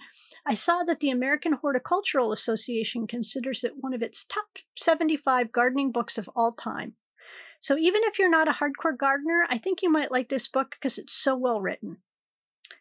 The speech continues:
Wednesday is Banana Split Day, which was my dad's favorite Sunday, and S'mores Day, which I love as long as they are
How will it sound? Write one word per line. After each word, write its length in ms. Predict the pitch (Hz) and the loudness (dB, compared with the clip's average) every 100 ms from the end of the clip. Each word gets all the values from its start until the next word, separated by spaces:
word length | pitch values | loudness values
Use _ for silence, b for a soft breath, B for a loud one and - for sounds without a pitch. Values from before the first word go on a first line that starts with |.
| B B B B B B _ _ 339 | B B B B B B _ _ 4
Wednesday 600 | 403 466 - 381 359 320 | 6 6 4 4 4 4
is 140 | 254 | 2
Banana 420 | - 285 269 262 208 | 4 2 4 2 2
Split 480 | - - 392 392 | 0 2 0 0
Day, 280 | - 214 214 | 2 2 2
which 260 | 220 240 - | -2 -2 -2
was 300 | 226 - - 240 | -2 -4 -4 -4
my 100 | 220 | 4
dad's 340 | 277 277 - | 4 4 2
favorite 380 | - 302 247 - | 0 -2 -2 -2
Sunday, 480 | - 190 190 220 - | -2 -2 -6 -6 -4
and 160 | 233 | 0
S'mores 640 | 220 - 311 392 403 359 - | 2 4 4 4 4 4 4
Day, 320 | 214 208 220 233 | 2 0 -2 0
which 260 | 254 - - | 0 -2 -2
I 200 | 262 247 | 0 0
love 600 | 247 285 359 262 226 226 240 | 0 0 2 4 2 0 -2
as 180 | 277 233 | -2 0
long 220 | 294 311 | 2 2
as 100 | 294 | 2
they 140 | 320 294 | 0 0
are 180 | 269 | -2